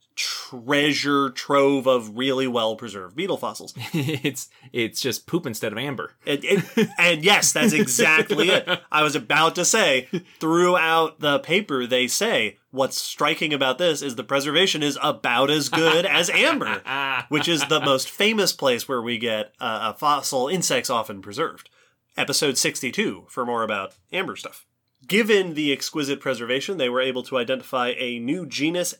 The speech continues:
Speaker 1: and species of beetle, Triamixa coprolithica.
Speaker 2: Hey, that's
Speaker 1: <laughs>
Speaker 2: fantastic.
Speaker 1: The poop beetle. Uh, in the family Triamixidae, of which this is currently the only member.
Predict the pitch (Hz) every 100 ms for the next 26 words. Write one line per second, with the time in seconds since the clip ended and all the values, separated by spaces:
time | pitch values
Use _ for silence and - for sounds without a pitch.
0 | - 170 208 233 - - 262 247 135 113
1 | 127 - - 139 110 127 110 107 180 -
2 | _ _ _ - - - 170 196 190 165
3 | 185 - - 185 190 185 - - 214 -
4 | 190 190 196 214 147 143 113 90 82 -
5 | - 131 127 147 131 120 113 104 98 110
6 | 139 143 - 160 107 95 - 101 90 -
7 | 80 131 131 233 - 101 87 _ _ -
8 | - _ - 139 139 - 190 165 143 -
9 | 185 180 143 135 - 151 139 135 - 156
10 | 110 95 92 160 - _ _ - 147 143
11 | 131 175 - 143 156 156 - 208 156 135
12 | 139 131 139 - 117 113 113 107 - -